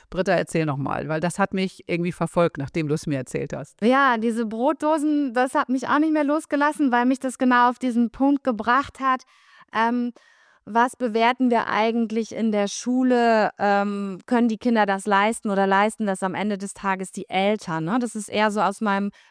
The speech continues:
Speaker 2: privaten Dunstkreis über die Kinder, ähm, an mich herangetragen worden. Aber da hat eine Grundschullehrerin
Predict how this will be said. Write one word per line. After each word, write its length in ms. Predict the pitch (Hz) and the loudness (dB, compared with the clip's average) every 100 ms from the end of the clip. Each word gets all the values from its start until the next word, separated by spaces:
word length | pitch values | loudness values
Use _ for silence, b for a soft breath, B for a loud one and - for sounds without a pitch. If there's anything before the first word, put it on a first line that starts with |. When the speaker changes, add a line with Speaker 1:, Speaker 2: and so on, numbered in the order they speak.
| b | b
Speaker 2:
privaten 580 | 214 190 214 254 240 | -4 2 2 2 0
Dunstkreis 760 | 208 233 240 - - 208 214 220 | 0 0 -2 -4 0 2 2 0
über 200 | 208 196 | -2 -2
die 120 | 190 | -4
Kinder, 520 | - 285 294 277 277 - b b b - | -6 -4 0 2 2 -2 b b b -2
ähm, 260 | 254 262 254 | 0 2 2
an 180 | 240 262 | 2 2
mich 140 | 254 | 0
herangetragen 800 | 262 233 262 247 - 240 240 240 | -2 0 0 0 0 0 2 0
worden. 380 | 233 240 240 247 B B B | 2 2 2 0 B B B
Aber 200 | 208 208 | 0 2
da 160 | 214 | 2
hat 100 | 220 | 0
eine 120 | 220 | -2
Grundschullehrerin 880 | 208 226 247 262 220 220 214 208 226 | -4 -2 -2 -2 -2 0 -2 0 -4